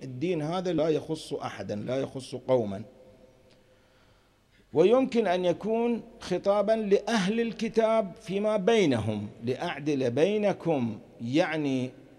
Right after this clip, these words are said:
آمنت، يتبع الجملة السابقة، "آمنت بما أنزل الله من كتاب كل على عندي أنا س-، على س-، حد واحد". يعني أنا ما أفرق بين التوراة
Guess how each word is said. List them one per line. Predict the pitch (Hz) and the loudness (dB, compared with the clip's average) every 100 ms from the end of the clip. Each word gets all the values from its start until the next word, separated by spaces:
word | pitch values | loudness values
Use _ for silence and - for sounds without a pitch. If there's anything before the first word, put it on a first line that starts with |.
| - | -2
آمنت، | 139 143 156 165 156 131 123 - - 117 | 0 2 0 -2 -4 -6 -8 -10 -20 -6
يتبع | 127 156 156 147 | 0 0 0 -2
الجملة | 139 131 170 | 0 0 2
السابقة، | 165 - 160 120 98 95 - - - - - - _ - | 0 0 2 2 0 -8 -18 -20 -20 -20 -20 -20 _ -2
"آمنت | 139 143 175 190 147 | 2 4 2 0 -2
بما | 143 165 170 127 - | -2 0 0 0 0
أنزل | 170 160 139 123 | -4 0 0 0
الله | 120 131 160 160 | 0 2 2 2
من | 123 120 | 0 -2
كتاب | 117 131 123 160 185 196 170 - - - - - _ _ | -4 -6 -2 0 2 0 -4 -16 -20 -20 -20 -20 _ _
كل | - 208 170 | 0 4 4
على | - 131 143 143 - | 2 0 2 0 -2
عندي | 151 165 139 139 | -2 0 0 -2
أنا | 160 131 | -2 -4
س-، | - 127 - - | -4 -4 -4 -6
على | 143 135 | -2 -2
س-، | - 113 - - | -2 -8 -12 -16
حد | - 143 131 | -4 -2 4
واحد". | 127 113 107 101 - - - - - - | 4 2 -2 -12 -16 -20 -20 -20 -20 -8
يعني | 135 147 | -4 0
أنا | 156 | 0
ما | 131 160 156 | 2 0 0
أفرق | 139 139 120 120 - | 0 -2 -2 -4 -4
بين | 135 139 | -2 0
التوراة | 123 120 123 117 120 139 139 | -2 -4 -2 0 2 2 0